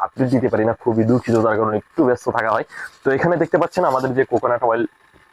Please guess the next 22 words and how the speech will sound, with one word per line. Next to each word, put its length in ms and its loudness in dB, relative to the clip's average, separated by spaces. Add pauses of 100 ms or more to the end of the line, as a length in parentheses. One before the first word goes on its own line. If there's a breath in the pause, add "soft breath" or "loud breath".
(200)
বিডি, 220 2 (460)
এটা 100 0 (160)
Facebook-এ 380 -2
গিয়ে 180 0
যদি 180 0
সার্চ 200 0
করেন 140 -2 (100)
কোকোনাট 300 -2
অয়েল 180 -2
বিডি, 160 -2 (340 loud breath)
তো 120 -2
ওখানে 220 -2
কিন্তু 180 0
আমাদের 240 -2
পেজ 180 2 (100)
রয়েছে, 220 -2 (100)
পেজের 260 2
মাধ্যমে 340 0
কিন্তু 180 0
all 160 0
বাংলাদেশে 340 -2
আমরা 120 0